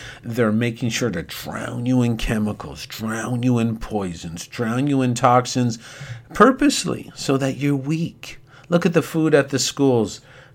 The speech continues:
Oh my, you, you know, and lo-, look at the foods. Like if you go, uh, a kid's menu at a restaurant, like if aliens landed here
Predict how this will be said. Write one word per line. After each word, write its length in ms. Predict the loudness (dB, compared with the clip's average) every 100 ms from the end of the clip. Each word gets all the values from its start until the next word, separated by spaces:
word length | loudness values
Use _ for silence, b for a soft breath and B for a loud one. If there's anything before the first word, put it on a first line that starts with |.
| 0
Oh 200 | 2 4
my, 240 | 2 -2
you, 220 | -2 -2 -2
you 420 | -6 -6 2 4
know, 320 | 4 4 2
and 220 | 0 2
lo-, 160 | 2 0
look 260 | 0 0
at 120 | 0 0
the 80 |
foods. 420 | -2 2 2 4 2
Like 160 | 0
if 80 | 0
you 80 | 2
go, 360 | 4 6 4 -2 B B B
uh, 280 | -2 0 0
a 80 | -2
kid's 560 | -4 0 2 2 0 0
menu 520 | 2 2 0 -2 0
at 220 | 0 2
a 60 | 2
restaurant, 760 | 4 4 2 -6 -6 -8 -10 -2
like 180 | 0 0
if 120 | 0 2
aliens 580 | 2 2 2 2 0 0
landed 580 | 0 2 2 0 0
here 440 | 0 2 2 2